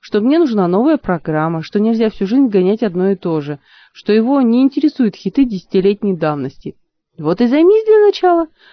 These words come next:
Выучи новые песни, сделай новую программу,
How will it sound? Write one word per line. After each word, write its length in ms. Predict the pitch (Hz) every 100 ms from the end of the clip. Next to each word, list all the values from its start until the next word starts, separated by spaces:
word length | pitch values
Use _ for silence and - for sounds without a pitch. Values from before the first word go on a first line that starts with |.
| -
Выучи 380 | 226 403 403 240
новые 320 | 202 185 180
песни, 460 | - 196 208 208
сделай 360 | 180 214 359 277
новую 320 | 180 165 160
программу, 640 | - 160 147 156 190 220